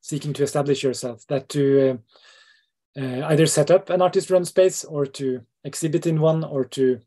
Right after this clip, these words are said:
help, uh, making one happen is, uh, is the way to, uh, both form a community around yourself and, uh, and, uh, to, um, and to make your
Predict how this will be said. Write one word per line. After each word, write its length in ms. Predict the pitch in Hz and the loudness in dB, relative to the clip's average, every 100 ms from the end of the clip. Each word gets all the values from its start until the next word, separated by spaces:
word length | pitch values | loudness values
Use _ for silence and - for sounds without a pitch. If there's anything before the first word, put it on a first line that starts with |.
| _ | _
help, 300 | - 143 139 | -8 -6 -4
uh, 320 | 143 135 131 127 | -2 0 0 -4
making 280 | 127 123 135 | -6 -10 -12
one 120 | 127 | -12
happen 260 | 131 160 151 | -12 -10 -8
is, 240 | 139 - | -8 -6
uh, 140 | 135 120 _ _ _ _ _ _ _ - | -6 -6 _ _ _ _ _ _ _ -6
is 200 | 175 - | -4 0
the 120 | 175 | 2
way 200 | 151 139 | 4 4
to, 560 | 135 147 135 135 131 127 | 4 2 4 6 4 0
uh, 60 | 110 _ _ - | -4 _ _ -8
both 160 | 143 | -8
form 460 | - - 147 147 139 | -6 -2 0 0 -2
a 80 | 147 | -8
community 480 | 139 143 143 151 175 | -6 -4 -2 2 4
around 240 | 160 156 | 4 2
yourself 480 | 151 143 170 170 - | 0 0 -2 -2 -6
and, 300 | - 143 135 | -10 -6 -4
uh, 300 | 139 131 131 135 | -4 -4 -6 -8
and, 280 | 139 127 120 | -8 -8 -8
uh, 600 | 123 120 120 120 117 113 | -8 -10 -12 -16 -18 -16
to, 400 | - 123 120 117 | -10 -8 -8 -12
um, 160 | 113 113 _ _ _ _ - _ _ _ _ _ _ _ _ _ _ - | -14 -18 _ _ _ _ -20 _ _ _ _ _ _ _ _ _ _ -10
and 140 | 143 | -4
to 80 | 147 | -2
make 260 | 135 127 | 0 0
your 460 | 135 131 123 123 117 | 2 4 4 2 -2